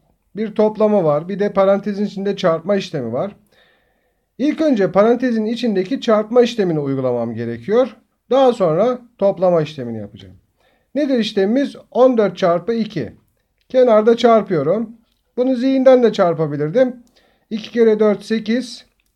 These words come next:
İki kere bir, iki. Evet, cevabımız yirmi sekiz çıktı. Parantezin içi yirmi sekiz. On dokuz artı yirmi sekiz.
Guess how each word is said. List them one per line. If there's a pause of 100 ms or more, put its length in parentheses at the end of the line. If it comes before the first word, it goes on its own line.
İki
kere
bir,
iki. (360)
Evet,
cevabımız
yirmi
sekiz
çıktı.
Parantezin
içi
yirmi
sekiz. (100)
On
dokuz (160)
artı (500)
yirmi
sekiz.